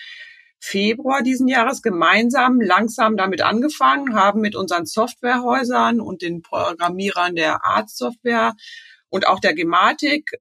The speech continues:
gemeinsam angefangen, die E-Rezepte zu testen. Und dann haben halt auch auftretende Fehler wurden gemeldet und die wurden dann von den entsprechenden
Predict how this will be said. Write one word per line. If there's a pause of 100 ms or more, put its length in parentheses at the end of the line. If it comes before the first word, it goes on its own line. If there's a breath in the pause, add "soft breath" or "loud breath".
gemeinsam
angefangen,
die
E-Rezepte
zu
testen. (420 loud breath)
Und
dann
haben
halt
auch
auftretende
Fehler
wurden
gemeldet
und
die
wurden
dann
von
den
entsprechenden